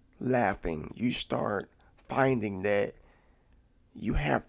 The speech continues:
things in common with this person that you're able to talk to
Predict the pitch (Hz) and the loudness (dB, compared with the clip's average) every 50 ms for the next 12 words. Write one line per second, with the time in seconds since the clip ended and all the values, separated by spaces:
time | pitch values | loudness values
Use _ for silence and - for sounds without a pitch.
0 | _ - 117 120 117 117 110 110 113 - - - - - - - 127 123 110 104 | _ -2 -2 0 0 -2 -2 -4 -4 -6 -6 -6 -6 -6 -2 0 0 2 2 0
1 | 95 87 85 82 - - - - - - - - 104 98 - - - 101 98 82 | 0 -2 -4 -6 -6 -8 -8 -8 -4 -2 -2 0 0 -2 -4 -6 -6 -4 -4 -4
2 | - - - 98 95 - - - - 110 117 127 120 - 104 98 92 - - - | -4 -2 -2 -2 -2 -2 -2 -2 2 2 4 4 2 2 0 -2 -4 -4 -8 -10
3 | - - - - - - 123 120 113 - - - - - 92 95 87 80 | -8 0 2 2 2 4 4 4 4 2 0 -6 -6 -6 -4 -4 -4 -6